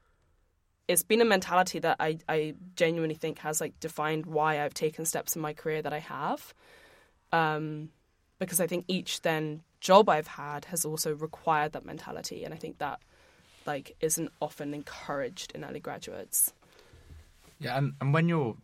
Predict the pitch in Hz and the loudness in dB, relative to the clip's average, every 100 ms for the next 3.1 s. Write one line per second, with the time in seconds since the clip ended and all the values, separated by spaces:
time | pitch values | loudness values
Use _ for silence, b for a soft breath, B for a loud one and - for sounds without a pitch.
0 | - - 113 101 90 90 - 90 90 92 | -12 -2 0 0 -4 -8 -8 -10 -8 -10
1 | 101 104 - - 110 98 - 107 95 92 | -10 -8 -6 -6 -6 -8 -6 -4 -4 -6
2 | 90 - - _ 104 90 98 95 95 92 | -8 -10 -18 _ -8 -2 0 0 0 -2
3 | - | -4